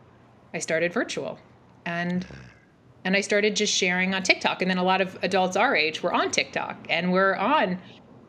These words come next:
Instagram. And I think for me, um, Instagram you know, two years ago was more photos, was more, like,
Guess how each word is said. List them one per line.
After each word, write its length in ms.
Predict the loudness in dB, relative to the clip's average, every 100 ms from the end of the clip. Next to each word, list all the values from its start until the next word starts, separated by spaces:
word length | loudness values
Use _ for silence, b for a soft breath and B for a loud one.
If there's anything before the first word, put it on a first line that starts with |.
| -2
Instagram. 600 | -2 0 -2 0 0 -2
And 100 | -4
I 180 | -2 -2
think 240 | -2 -4 -4
for 200 | -2 0
me, 480 | 2 2 0 -2 B B -6
um, 500 | -2 -2 -4 -10 -14 -20 -20 _ _ -20 -20 -2
Instagram 760 | -2 0 -2 0 0 -2 -6 -12 -20 -20 -4
you 100 | 0
know, 400 | 0 0 -4 -8 -8
two 160 | -2
years 380 | 2 2 2 2
ago 460 | 0 2 2 0 -6
was 360 | -2 0 0 -2
more 560 | -2 -2 -2 -2 -4 -10 B -20 -18
photos, 600 | -2 0 2 2 0 -4 -4
was 140 | 0
more, 360 | 0 0 -2 -2
like, 380 | -2 -2 -4